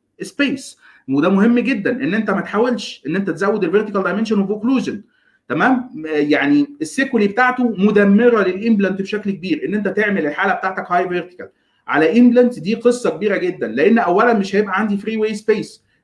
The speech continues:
السنان لامسين بعض، هيبقوا لامسين بعض طول الوقت، فعندي في ديوريشن للفورس رهيب جدا موجود على الامبلانت. فاوعى واياك ان انت تزود الفيرتيكال دايمنشن على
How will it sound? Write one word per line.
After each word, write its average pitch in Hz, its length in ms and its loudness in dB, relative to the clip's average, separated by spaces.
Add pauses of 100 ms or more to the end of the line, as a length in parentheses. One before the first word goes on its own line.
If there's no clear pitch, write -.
السنان 180 440 0
لامسين 208 420 0
بعض، 214 280 0
هيبقوا 190 240 0
لامسين 202 340 -4
بعض 208 240 0
طول 240 180 -2
الوقت، 247 300 0 (340)
فعندي 202 440 0
في 233 360 -2
ديوريشن 196 680 0
للفورس 220 640 -2
رهيب 190 440 -2
جدا 208 280 -4
موجود 190 380 -4
على 208 140 0
الامبلانت. 202 440 -2 (300)
فاوعى 131 680 2
واياك 190 880 2
ان 170 140 -4
انت 214 200 -2
تزود 202 380 0
الفيرتيكال 208 460 -2
دايمنشن 254 560 -2 (100)
على 247 500 0